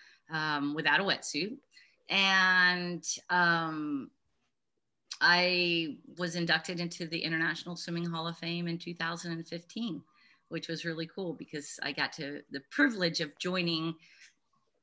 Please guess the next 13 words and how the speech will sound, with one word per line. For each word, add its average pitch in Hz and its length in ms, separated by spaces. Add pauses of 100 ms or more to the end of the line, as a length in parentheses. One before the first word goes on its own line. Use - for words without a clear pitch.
(300)
Johnny 208 320
Weissmuller, 147 760
Mark 220 400
Spitz, - 600
Janet 220 460
Evans. 135 500
I 143 40
mean, 139 320 (200)
the 156 100
whole 196 460
crowd 180 500
of 151 240
people 170 500